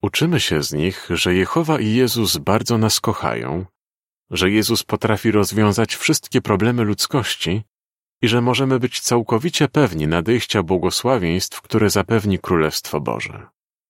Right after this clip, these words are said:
Kiedy analizujemy te relacje, rozmyślajmy o tym, jak naśladować cechy Jezusa. Warto też w ramach studium osobistego albo rodzinnego wielbienia rozważyć inne Jego cuda.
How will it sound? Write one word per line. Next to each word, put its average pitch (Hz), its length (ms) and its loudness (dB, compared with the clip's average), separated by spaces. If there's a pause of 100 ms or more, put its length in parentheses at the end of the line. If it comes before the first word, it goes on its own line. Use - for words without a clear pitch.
(680)
Kiedy 92 260 2
analizujemy 95 800 2
te 95 140 0
relacje, 85 680 -2 (420)
rozmyślajmy 123 840 2
o 139 100 0
tym, 120 300 -2
jak 117 300 0
naśladować 98 840 0
cechy 80 380 -2
Jezusa. - 680 -4 (720)
Warto 131 460 0
też - 220 0
w 82 60 -4
ramach 104 360 2
studium 131 420 0
osobistego 98 760 0
albo 82 240 2
rodzinnego 87 680 0
wielbienia 82 640 -2 (320)
rozważyć 92 760 0
inne 120 440 2
Jego 73 240 -2
cuda. - 560 -6